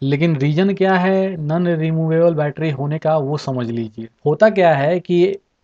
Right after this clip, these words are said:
बैटरी जब हम अपने मोबाइल से निकाल पाते थे, तो कोई भी प्रॉब्लम होता था स्मार्टफोन में बैटरी रिलेटेड, तो हम क्या करते थे, लोकल दुकान में जाके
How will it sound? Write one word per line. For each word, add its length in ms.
बैटरी 580
जब 160
हम 220
अपने 340
मोबाइल 320
से 200
निकाल 360
पाते 320
थे, 200
तो 160
कोई 260
भी 140
प्रॉब्लम 400
होता 280
था 180
स्मार्टफोन 520
में 220
बैटरी 360
रिलेटेड, 440
तो 60
हम 200
क्या 180
करते 320
थे, 160
लोकल 400
दुकान 320
में 120
जाके 440